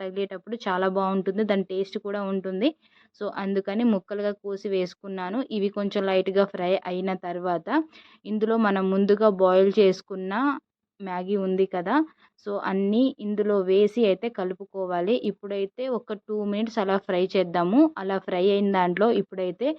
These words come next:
ఒక మ్యాగీ మసాలా ప్యాకెట్ కట్ చేసి ఆ మసాలా వేయాలండి. దాని తర్వాత మనం ఫైన్గా కట్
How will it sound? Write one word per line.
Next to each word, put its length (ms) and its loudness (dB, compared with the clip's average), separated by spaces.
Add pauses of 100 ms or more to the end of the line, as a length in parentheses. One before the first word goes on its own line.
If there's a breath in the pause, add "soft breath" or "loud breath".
(420 loud breath)
ఒక 180 -8 (120)
మ్యాగీ 400 0
మసాలా 380 0 (120)
ప్యాకెట్ 500 -10 (260)
కట్ 160 -6 (100)
చేసి 320 -2 (180)
ఆ 20 0 (140)
మసాలా 480 2
వేయాలండి. 600 4 (180)
దాని 220 4 (100)
తర్వాత 500 2 (460 soft breath)
మనం 180 -6 (120)
ఫైన్గా 460 0 (140)
కట్ 180 -4